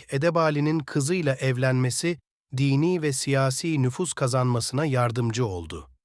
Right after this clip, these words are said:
Osman Gazi'nin liderliği altında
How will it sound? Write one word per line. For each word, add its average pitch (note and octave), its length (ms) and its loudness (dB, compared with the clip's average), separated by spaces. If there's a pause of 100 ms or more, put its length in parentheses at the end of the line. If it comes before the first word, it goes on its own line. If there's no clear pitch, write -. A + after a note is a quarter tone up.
(640)
Osman D#3+ 480 0
Gazi'nin C#3 640 2
liderliği B2+ 640 0
altında B2 680 0